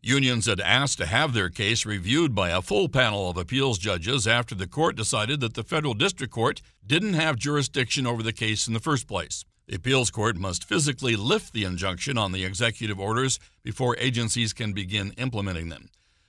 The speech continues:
Federal employee unions say they're disappointed with the decision and are discussing what options, if any, they still have.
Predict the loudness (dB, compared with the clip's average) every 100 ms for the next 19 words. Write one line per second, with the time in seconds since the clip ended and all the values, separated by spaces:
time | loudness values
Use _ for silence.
0 | _ 0 2 0 0 2 4 4 2 2
1 | 2 2 2 2 2 2 0 0 0 0
2 | 2 0 -2 -2 0 2 4 2 0 -6
3 | _ -8 -6 -4 -2 2 2 2 0 2
4 | 4 4 2 -2 0 0 0 0 -2 -2
5 | -4 -4 -4 -4 -4 -6 -14